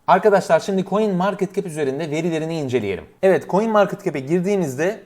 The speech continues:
rankının iki yüz yirmi iki olduğunu görüyoruz Radio Kaka'nın. Ayrıca fiyatı an itibariyle sıfır nokta sıfır sıfır kırk beş seviyesinde, dolar olarak sıfır nokta sıfır sıfır kırk beş seviyesinde ben bu videoyu çekerken. Market cap'i ise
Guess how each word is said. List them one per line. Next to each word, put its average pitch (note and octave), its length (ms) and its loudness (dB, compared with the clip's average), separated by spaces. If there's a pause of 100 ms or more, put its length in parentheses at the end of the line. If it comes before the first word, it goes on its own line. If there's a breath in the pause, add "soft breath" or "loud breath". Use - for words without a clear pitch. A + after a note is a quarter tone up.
(320)
rankının G3+ 600 0
iki E3 220 -8
yüz F#3+ 160 -2
yirmi F#3+ 200 0
iki F#3+ 140 0
olduğunu E3+ 360 2
görüyoruz D#3 460 0
Radio D3 320 -2
Kaka'nın. A2 380 -6 (560 soft breath)
Ayrıca D#3+ 440 4
fiyatı G3 560 0
an F#3 160 2
itibariyle C#3+ 680 2
sıfır F3+ 400 -6
nokta C#3 280 -2
sıfır G3 420 -4
sıfır G3+ 460 -2
kırk - 260 -2
beş F#3+ 160 2
seviyesinde, C3 800 -6
dolar C3 220 4
olarak G2 400 0
sıfır D#3+ 320 -6
nokta A2+ 240 -6
sıfır D#3+ 280 -10
sıfır C3+ 340 -8 (240 loud breath)
kırk - 240 -6
beş F#3+ 140 -2
seviyesinde C#3+ 560 -2
ben D3 160 0
bu C#3 140 -2
videoyu B2+ 300 -4
çekerken. G#2+ 520 -4 (140)
Market G3+ 420 0
cap'i G#3 200 0
ise G3+ 420 0